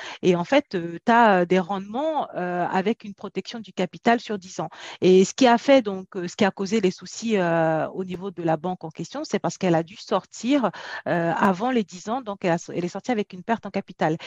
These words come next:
Et je me dis que, en effet, il peut y avoir des particuliers qui vont réfléchir exactement comme cette entreprise-là, comme cette banque-là, de se dire que oui, j'ai une échéance, euh, dans vingt ans. Par exemple, j'ai des enfants,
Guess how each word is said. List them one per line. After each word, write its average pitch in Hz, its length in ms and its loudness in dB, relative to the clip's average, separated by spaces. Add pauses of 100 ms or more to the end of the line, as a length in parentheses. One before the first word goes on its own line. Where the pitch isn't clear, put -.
(220)
Et 202 100 4
je 208 80 -4
me 220 140 -2
dis 381 260 2
que, 202 360 2
en 208 260 -2
effet, 208 200 0 (120)
il 233 140 4
peut 349 140 -2
y 339 100 6
avoir 208 220 4
des 190 120 -2
particuliers 190 500 -6
qui - 140 -10
vont 202 140 -6
réfléchir 214 580 -4
exactement 240 680 -4
comme 220 220 -4
cette - 240 -8
entreprise-là, 185 580 -2
comme 214 180 -2
cette 180 280 -4
banque-là, 233 340 2 (380)
de 208 120 -2
se 202 80 -4
dire 254 240 0
que 247 100 -10
oui, 269 380 -2
j'ai 226 120 -6
une 214 200 -8
échéance, 226 680 -4
euh, 190 220 -6
dans 202 340 0
vingt 220 340 2
ans. 254 240 0
Par 220 120 2
exemple, 214 220 -2
j'ai 185 80 -10
des 175 200 -4
enfants, 294 260 -2